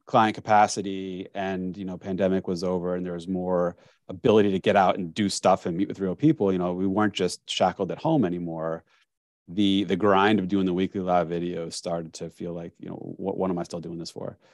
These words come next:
So, so I stopped. Um, haven't gone back. I think I did one or two kind of ad hoc videos, but otherwise, no. So I'm not that involved in the group. I mean, my picture's still up there. It still says, you know,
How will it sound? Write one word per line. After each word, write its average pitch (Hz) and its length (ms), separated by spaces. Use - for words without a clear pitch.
So, 90 300
so 95 160
I - 60
stopped. - 420
Um, 92 260
haven't 110 320
gone 104 260
back. 95 360
I 110 40
think 135 180
I 151 60
did 95 180
one 90 260
or 82 120
two 85 480
kind 87 140
of 85 140
ad 87 180
hoc 85 260
videos, 92 380
but - 140
otherwise, 90 400
no. 78 240
So 104 240
I'm 107 140
not 123 240
that 110 260
involved 101 380
in 95 60
the 95 60
group. 92 300
I 92 60
mean, 92 180
my 90 140
picture's - 380
still 101 200
up 98 180
there. 98 280
It 85 100
still 95 220
says, 90 720
you 90 80
know, 90 240